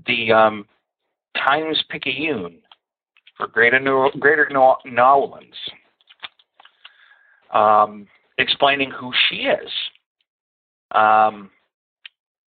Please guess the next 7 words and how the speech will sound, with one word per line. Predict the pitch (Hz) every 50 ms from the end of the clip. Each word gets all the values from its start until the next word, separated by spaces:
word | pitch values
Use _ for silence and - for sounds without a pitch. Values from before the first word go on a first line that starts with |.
| _ _ _ _ _ _ _ -
Judy | - 139 151 151 165 160 -
Clark | - - - 190 165 110 104 120 - _ _ - - - _ _ _ _ _ _ _ _ _ _ _ _ _ _ -
is | 131 123 123 123 123 120 120 120 117 117 113 - - - - -
a | 123
defense | 117 120 113 - - - 190 208 208 185 - -
lawyer, | 131 113 98 95 90 90 85 90 90 92 - _ _ _ _ _ _ _ _ _ _ _ _ _ _ _ _ -
and | 123 120 120 117 120 120 120 117 117 113